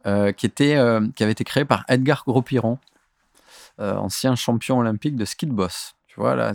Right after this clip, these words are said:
attention, là, on va faire un petit, euh, <laughs> crochet, <laughs> petit passage <laughs> chelou, euh, qui monte ce site, parce que c'était l'époque, euh, de, de, euh, la nouvelle économie, les startups, euh, les levées de fonds, euh,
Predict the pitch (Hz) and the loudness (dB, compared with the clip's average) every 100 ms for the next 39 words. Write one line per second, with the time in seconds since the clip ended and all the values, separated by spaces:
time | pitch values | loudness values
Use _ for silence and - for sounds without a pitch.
0 | 107 107 123 - 110 101 104 107 98 101 | -8 -10 -8 -6 -6 -6 -4 -4 -4 -4
1 | 120 104 104 - 127 110 113 - - - | -4 -6 -6 -4 -4 -2 -4 -8 -6 -2
2 | 175 - 170 139 - 151 185 202 233 208 | 0 2 2 2 4 2 2 0 -2 -4
3 | - - - 214 - - 180 - 165 - | -10 -16 -12 -12 -12 -6 -6 0 0 4
4 | 160 - - - 185 175 139 131 - 247 | 4 6 2 0 0 2 2 0 -2 -6
5 | 220 - - 135 135 175 220 - - - | -4 -4 0 2 2 0 -6 -8 -8 -12
6 | - 127 135 131 131 131 - 143 170 170 | 2 4 8 8 8 6 4 4 4 2
7 | 143 - 160 202 - 117 123 - 143 135 | 0 0 0 0 0 0 0 0 2 2
8 | 165 160 135 120 117 113 113 117 117 110 | 2 2 2 2 2 2 0 0 0 0
9 | 107 110 107 107 104 101 98 95 95 95 | -2 -2 -2 -2 -2 -4 -4 -6 -8 -12
10 | 104 101 101 104 110 104 107 107 117 135 | -14 -8 -2 0 0 0 -2 0 2 2
11 | 139 117 - 101 - 123 127 135 - 110 | 0 -2 -4 -4 0 2 4 2 0 -2
12 | 104 104 101 101 107 110 104 101 - 113 | -2 0 0 0 -2 -2 -4 -8 -4 0
13 | 127 135 135 113 107 | 0 0 0 0 -2